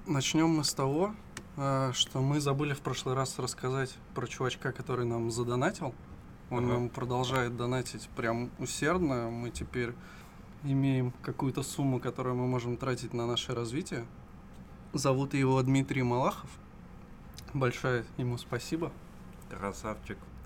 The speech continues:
Speaker 1: И еще сегодня, ну как сегодня, ночью Саня перевел статью Дэна Абрамова. Вы, наверное, уже ее видели.
Speaker 2: Хейтеры, сосите.
Speaker 1: Он уже даже нам прислал правочку одну. И дальше у нас Эмбер Метап.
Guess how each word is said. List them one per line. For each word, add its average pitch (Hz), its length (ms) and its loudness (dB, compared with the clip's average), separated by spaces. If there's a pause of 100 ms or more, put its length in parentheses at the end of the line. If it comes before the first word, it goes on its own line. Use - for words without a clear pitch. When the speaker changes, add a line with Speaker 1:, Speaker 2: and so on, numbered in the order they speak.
(120)
Speaker 1:
И 185 100 0
еще 139 420 4
сегодня, 143 580 4 (440)
ну 165 120 6
как 131 180 4
сегодня, 123 420 4
ночью 131 460 2 (100)
Саня 123 360 4
перевел 123 400 6
статью 131 360 0
Дэна 123 260 4
Абрамова. 135 500 0 (320)
Вы, 123 160 4
наверное, 123 420 4
уже 123 180 4
ее 120 200 4
видели. 139 400 2 (1080)
Speaker 2:
Хейтеры, 135 420 2
сосите. 120 540 -6 (880)
Speaker 1:
Он 147 140 2
уже 135 220 4
даже 127 220 4
нам 127 180 2
прислал 127 360 2
правочку 120 540 2
одну. 117 180 -4 (1040)
И 156 280 0
дальше 143 420 -2
у 143 40 2
нас 139 220 0
Эмбер 135 260 4
Метап. 123 320 0